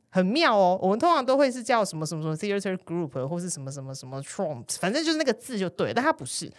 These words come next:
它都没有一个 group 的一个名称，它的英文的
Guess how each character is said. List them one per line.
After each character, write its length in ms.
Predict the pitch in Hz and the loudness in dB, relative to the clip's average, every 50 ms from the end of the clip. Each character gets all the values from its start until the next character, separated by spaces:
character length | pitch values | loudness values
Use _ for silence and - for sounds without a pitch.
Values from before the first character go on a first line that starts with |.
| - - _ _ | -20 -20 _ _
它 80 | - | 0
都 120 | 339 - 359 | 0 0 0
没 120 | 349 330 | 0 0
有 100 | 277 190 | 2 0
一 80 | 175 175 | 0 0
个 140 | - 190 180 - _ | 0 -2 -2 -2 _
group 500 | - 185 185 247 269 220 - - 170 147 | -8 -4 0 0 0 0 0 -4 -6 -8
的 100 | 131 135 | -6 -8
一 80 | 131 | -10
个 120 | 139 - 147 | -8 -8 -8
名 220 | 143 131 123 120 131 | -8 -10 -10 -12 -12
称， 200 | - - - 143 - - - - _ _ | -10 -8 -8 -10 -10 -14 -20 -20 _ _
它 140 | - - 349 | 0 0 2
的 220 | 339 311 277 247 - - - | 4 4 2 2 0 -2 -6
英 300 | 262 285 294 294 285 254 | -6 -6 -4 -4 -2 0
文 260 | 214 175 156 147 151 | 0 0 0 -2 -4
的 440 | - 170 160 151 151 143 139 143 - | -4 -4 -2 -2 -2 -2 -4 -6 -8